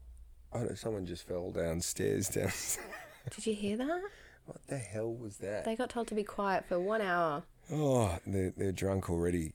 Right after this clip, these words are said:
Speaker 2: Anyway.
Speaker 1: Um, do I, I think it's gonna be, um, a couple of years.
Speaker 2: Couple
Speaker 1: I,
Speaker 2: of years?
Speaker 1: well, I think until it's normal-esque. I can't see it being longer. Are you texting them to tell them to shut up?
Speaker 2: Yeah.
Speaker 1: You are.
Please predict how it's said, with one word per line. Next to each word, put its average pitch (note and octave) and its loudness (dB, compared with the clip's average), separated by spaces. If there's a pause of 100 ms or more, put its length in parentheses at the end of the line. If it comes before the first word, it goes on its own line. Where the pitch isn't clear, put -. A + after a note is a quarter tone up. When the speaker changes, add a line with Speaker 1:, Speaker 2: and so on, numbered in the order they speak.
Speaker 2:
Anyway. A#2 4
Speaker 1:
Um, A#2 4 (840)
do D3 8
I, D3+ 8
I G#3+ 8
think A3 4
it's A2+ 4
gonna G2 6
be, D#2 0 (260)
um, D#2+ 0 (1400)
a - -8
couple G#2+ 0
of F2+ 2
years. E2+ 0 (600)
Speaker 2:
Couple - 4
Speaker 1:
I, C4+ 8
Speaker 2:
of G3 4
years? A3 6
Speaker 1:
well, A3+ 8
I E3 8
think G#3 6
until C3+ 6
it's A2+ 4
normal-esque. A2 4 (540)
I A#2+ 6
can't B2 4
see G#2+ 4
it F#2 4
being F2+ 4 (760)
longer. F#2 4 (260)
Are A#2+ 6
you A#2+ 4
texting G2 2
them F2+ 6
to - -4
tell E2+ 2
them E2+ 2
to E2 -4
shut E2+ 2
up? A2+ 6
Speaker 2:
Yeah. G#3+ 8
Speaker 1:
You G2 6
are. E2+ 4